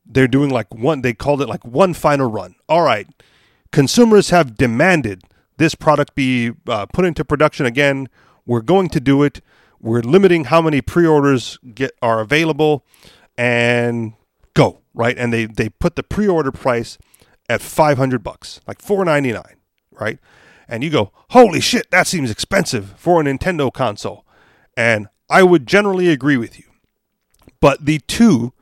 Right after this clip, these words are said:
uh, like, no one thinks that that's the right price. This is the bizarre thing, right? That, what, everyone who bought it, you know, who, uh, including myself, who put in the pre-order, were like, "Oh yeah,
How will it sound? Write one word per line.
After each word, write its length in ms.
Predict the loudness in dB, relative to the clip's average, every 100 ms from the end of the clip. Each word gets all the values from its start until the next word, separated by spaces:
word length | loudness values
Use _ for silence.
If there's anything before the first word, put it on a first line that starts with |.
| _ _ _ _ _
uh, 320 | -2 0 -2 -6 _ -6
like, 160 | -6 _
no 220 | 6 10
one 120 | 10 8
thinks 300 | 2 -2 -2
that 140 | -2
that's 260 | 0 0 0
the 140 | 0
right 240 | 2 0 -2
price. 300 | -8 -6 -4
This 160 | -4
is 80 | -2
the 80 | -2
bizarre 360 | 0 2 0
thing, 220 | -2 -14 _
right? 200 | -10 -4
That, 200 | 0 -2 -4 -20 _ _
what, 220 | -4 -4 0
everyone 500 | 2 4 4 0 -2
who 160 | -4 -6
bought 320 | 2 6 6
it, 140 | 4 -8 _ _ -2
you 100 | 2
know, 200 | 2 0
who, 200 | -4 -4
uh, 100 | -4 -4
including 420 | -8 -10 -2 -2 0
myself, 360 | 0 0 -2
who 80 | -6
put 160 | -6 -4
in 80 |
the 60 | -4
pre-order, 460 | -4 -2 -2 -2 -2
were 80 |
like, 140 | -4 -6 _
"Oh 120 | -2 2
yeah, 280 | 2 2